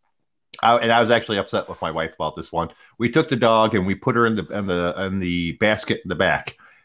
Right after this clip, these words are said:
And I said to her, "Okay, make sure you set that up so that the leash is too short for her to jump out of the back." And what she said to me is, was, uh, "Don't worry about it," which made me think, okay, she's just taking care of it.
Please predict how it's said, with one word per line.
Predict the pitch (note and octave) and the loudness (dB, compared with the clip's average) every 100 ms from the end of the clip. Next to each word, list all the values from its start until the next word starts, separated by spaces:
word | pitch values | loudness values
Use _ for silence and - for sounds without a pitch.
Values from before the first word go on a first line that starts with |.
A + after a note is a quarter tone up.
| _ | _
And | F#2 F2+ F#2+ | 0 2 2
I | A#2 | 2
said | A#2+ C#3+ - | 2 2 2
to | |
her, | A#2 G#2+ G#2+ | 4 6 4
"Okay, | C3 B2+ A#2 - _ | 4 2 0 -2 _
make | G2+ B2 C#3 | 0 2 2
sure | - C#3+ | 0 2
you | B2+ | 2
set | B2 C3 B2 | 2 0 2
that | B2 A#2+ | 2 4
up | B2 - | 2 0
so | - A2 G2 | 2 2 4
that | G2+ G2 | 2 2
the | F#2+ | 0
leash | G2 B2+ C3 | 2 2 2
is | G2+ - | -4 -8
too | - C3 | -4 -2
short | - - A#2 A#2+ A#2+ - | -2 0 4 4 2 -2
for | F2+ | -2
her | G#2 | 0
to | G2 | -2
jump | E2+ G2+ F#2 | 0 0 2
out | G2 F#2 | 2 2
of | E2 | 0
the | D#2+ | -2
back." | G#2 E2+ - - _ _ _ _ - | 0 0 -2 -10 _ _ _ _ -8
And | F2+ | -6
what | F#2 | -4
she | A2 | -4
said | - F3 | 0 0
to | D#3+ | 2
me | B2+ | 2
is, | A#2+ - _ _ - | 0 0 _ _ 0
was, | A2+ A2+ A#2 | 4 4 4
uh, | A2+ G#2+ - _ - | 4 4 0 _ 0
"Don't | G3+ | 4
worry | G#3 G3 | 6 6
about | F3 E3 | 6 4
it," | E3 - _ _ | 2 -2 _ _
which | G#2+ | -6
made | B2 A#2+ A#2 | 0 0 0
me | |
think, | A#2+ B2+ A#2 - - _ - | -2 -2 -4 -6 -18 _ 2
okay, | F3 D#3+ A#2+ | 2 4 0
she's | B2 A2 D#2+ | 0 -6 -8
just | F2+ - | -10 -8
taking | F2 D#2+ | -10 -8
care | D2 D#3+ C#3+ | -4 2 2
of | - | 0
it. | - | -6